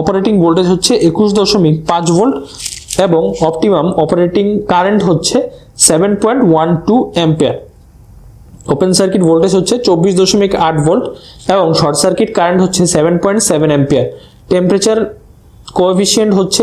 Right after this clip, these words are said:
এখানে মাইনাস পয়েন্ট থার্টি ফোর পার্সেন্ট, আর হচ্ছে পাওয়ার টলারেন্স হচ্ছে এক হাজার ভিডিসি, আর এটা সাইজ হচ্ছে সাতশো তিরিশ by এগারোশো চৌত্রিশ by পঁয়ত্রিশ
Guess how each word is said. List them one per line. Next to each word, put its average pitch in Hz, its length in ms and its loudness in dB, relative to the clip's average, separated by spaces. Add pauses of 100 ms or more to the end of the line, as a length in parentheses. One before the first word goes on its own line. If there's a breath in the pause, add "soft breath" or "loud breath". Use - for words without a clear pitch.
এখানে 196 240 0 (160)
মাইনাস 151 360 0 (340)
পয়েন্ট 185 340 2
থার্টি 170 280 2
ফোর 185 140 2 (100)
পার্সেন্ট, 196 400 0 (1080 loud breath)
আর 147 100 2 (100)
হচ্ছে 165 240 0 (200)
পাওয়ার 208 260 0 (120)
টলারেন্স 180 460 2
হচ্ছে 175 200 -2 (260)
এক 180 140 -2
হাজার 220 200 0 (120)
ভিডিসি, 135 420 2 (600)
আর 147 120 2 (360 loud breath)
এটা 185 140 2 (100)
সাইজ 190 220 0 (100)
হচ্ছে 208 260 -2 (160)
সাতশো 156 320 -2 (120)
তিরিশ 208 280 2 (680 loud breath)
by 143 140 2 (220)
এগারোশো 170 380 0
চৌত্রিশ 185 400 2 (220)
by 147 120 2 (140)
পঁয়ত্রিশ 175 440 0